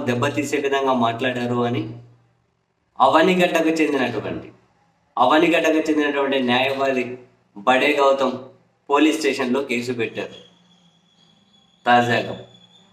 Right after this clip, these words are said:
వాళ్ళ ఎమ్మెల్యే మండలి బుద్ధప్రసాద్ మీద, ముఖ్యమంత్రి మీద, ఉప ముఖ్యమంత్రి మీద, హోంశాఖ మంత్రి మీద కేసులు ఫైల్ చేశారు. ఎలాంటి శాస్త్రీయ ఆధారాలు లేకుండా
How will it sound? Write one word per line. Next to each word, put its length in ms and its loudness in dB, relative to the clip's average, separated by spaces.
వాళ్ళ 340 2
ఎమ్మెల్యే 520 0
మండలి 380 0
బుద్ధప్రసాద్ 680 0
మీద, 200 -2
ముఖ్యమంత్రి 600 -2
మీద, 200 -2
ఉప 120 -4
ముఖ్యమంత్రి 540 -4
మీద, 180 -4
హోంశాఖ 520 -2
మంత్రి 340 -4
మీద 220 -6
కేసులు 360 2
ఫైల్ 340 0
చేశారు. 380 -4
ఎలాంటి 440 2
శాస్త్రీయ 560 0
ఆధారాలు 540 0
లేకుండా 520 -4